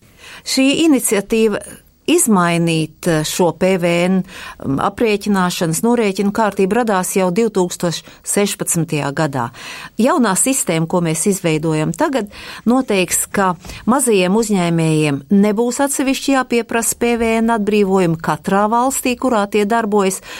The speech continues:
bet vajadzēs pieteikties tikai dalību valstī, kur tie ir reģistrēti. Maksimālais gada apgrozījums, kas ļauj uzņēmumam piemērot šo P V N atbrīvojumu, ir palielināts līdz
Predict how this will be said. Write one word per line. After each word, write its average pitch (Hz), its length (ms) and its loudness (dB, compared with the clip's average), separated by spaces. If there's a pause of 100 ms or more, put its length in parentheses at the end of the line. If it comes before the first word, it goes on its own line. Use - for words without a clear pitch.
(140)
bet 320 160 -2
vajadzēs 247 400 2
pieteikties 196 640 -2
tikai 196 240 0
dalību 202 400 2
valstī, 190 320 0
kur 196 160 0
tie 175 300 2
ir - 40 -10 (220)
reģistrēti. 160 1040 -2 (680)
Maksimālais 208 720 2
gada 220 320 0
apgrozījums, 269 720 0 (100)
kas - 400 -2
ļauj 202 560 2
uzņēmumam 175 640 0
piemērot 160 640 2
šo 165 140 0 (100)
P 165 160 0
V 156 80 0 (140)
N 165 100 0
atbrīvojumu, 147 760 -2 (260)
ir 285 160 0
palielināts 160 880 0
līdz 202 320 2